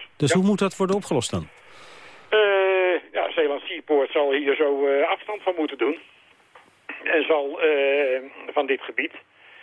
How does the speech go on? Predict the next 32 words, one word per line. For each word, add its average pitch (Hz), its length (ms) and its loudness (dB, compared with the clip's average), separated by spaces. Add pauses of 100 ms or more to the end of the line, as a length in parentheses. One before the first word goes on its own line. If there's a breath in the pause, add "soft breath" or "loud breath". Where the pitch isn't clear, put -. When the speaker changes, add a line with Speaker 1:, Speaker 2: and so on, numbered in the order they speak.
(280 loud breath)
Speaker 2:
En 165 180 2
het 151 160 -2
zal, 160 360 0
eh, 143 480 2
opnieuw, 165 500 0
eh, 147 220 2
ingericht 175 480 -2
moeten 143 200 -4
worden. 120 300 0 (220)
En, 143 320 0
eh, 131 180 -2
daar 147 220 0
is 143 80 -4
natuurlijk, 143 440 -4
eh, - 60 -12 (540)
de 156 100 -8
persconferentie 170 840 -2
heeft 165 220 -2
dat, 170 240 0
eh, 175 140 -4
voor 165 120 -2
mij 170 180 0
nog 185 160 -2
niet 185 120 -4
duidelijk 180 380 0
gemaakt 175 360 -2 (500 loud breath)
in 160 100 -2
welke 185 280 2
omvang 226 360 -2
dat 147 180 0
gaat 127 140 -10
gebeuren. 123 380 0